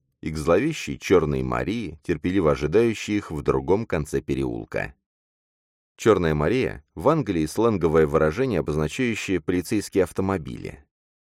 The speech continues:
Ипс никогда раньше не видел таких автомобилей изнутри. Оказавшись у полицейской машины, он не смог удержаться от того, чтобы бросить последний взгляд через плечо.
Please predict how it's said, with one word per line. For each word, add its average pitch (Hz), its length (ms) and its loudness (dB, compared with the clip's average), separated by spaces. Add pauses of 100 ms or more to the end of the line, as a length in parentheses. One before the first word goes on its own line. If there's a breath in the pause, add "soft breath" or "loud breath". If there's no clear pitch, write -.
(320)
Ипс - 280 -8
никогда 113 460 2
раньше 90 300 0
не 69 100 0
видел 73 280 -2
таких 67 320 -6
автомобилей 65 720 -6
изнутри. 71 720 -6 (800)
Оказавшись 80 680 2
у 85 60 2
полицейской 82 500 2
машины, 107 420 0
он 120 260 2
не 120 100 0
смог 120 400 0
удержаться 90 560 4
от 80 80 0
того, 117 180 2
чтобы 104 320 0
бросить 113 460 0
последний 95 560 0
взгляд 78 360 -2
через 67 280 -6
плечо. 53 500 -6